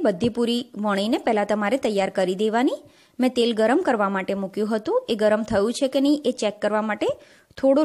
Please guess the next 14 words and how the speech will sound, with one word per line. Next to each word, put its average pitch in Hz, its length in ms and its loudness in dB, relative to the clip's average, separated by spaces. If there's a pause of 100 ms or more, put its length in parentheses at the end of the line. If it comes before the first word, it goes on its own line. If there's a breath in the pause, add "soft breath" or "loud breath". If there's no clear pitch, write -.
લોટ 190 160 2 (120)
એમાં 202 220 -2
નાખીશું. 240 480 -2 (760 soft breath)
તેલ 240 160 2 (140)
એકદમ 220 340 2
સરસ 269 300 2
ગરમ 190 320 2
થઈ 185 180 2
ગયું 202 300 4
છે, 480 120 2 (840 soft breath)
તો 233 80 -4
પૂરી 208 400 2
એમાં 202 220 0
ઉમેરીએ. 208 380 0